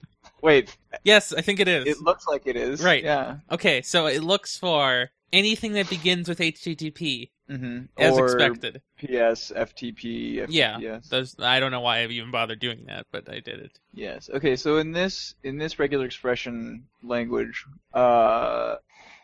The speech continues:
Speaker 1: what is, what is the, you know, upper,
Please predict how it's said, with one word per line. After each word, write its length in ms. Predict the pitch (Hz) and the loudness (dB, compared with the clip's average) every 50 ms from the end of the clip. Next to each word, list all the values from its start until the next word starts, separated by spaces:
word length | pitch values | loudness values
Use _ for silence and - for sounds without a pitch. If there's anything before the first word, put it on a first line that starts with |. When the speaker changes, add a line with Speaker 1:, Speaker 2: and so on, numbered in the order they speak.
| _ _ | _ _
Speaker 1:
what 220 | - 143 147 147 | 2 2 4 4
is, 280 | 151 147 143 135 135 127 - | 4 2 0 -2 -6 -12 -8
what 180 | - 135 139 143 | -4 -4 -4 -4
is 280 | 139 131 131 127 131 | -4 -8 -10 -12 -14
the, 600 | 127 123 127 127 127 120 117 120 120 120 120 120 131 - _ _ _ - | -10 -8 -6 -4 -4 -4 -2 -2 -2 -2 -2 -4 -6 -14 _ _ _ -12
you 100 | 123 120 | -8 -4
know, 160 | 117 113 113 | -2 -2 -2
upper, 540 | - 113 117 - - 117 113 110 113 110 | 0 -2 -2 -2 -2 -4 -4 -4 -6 -8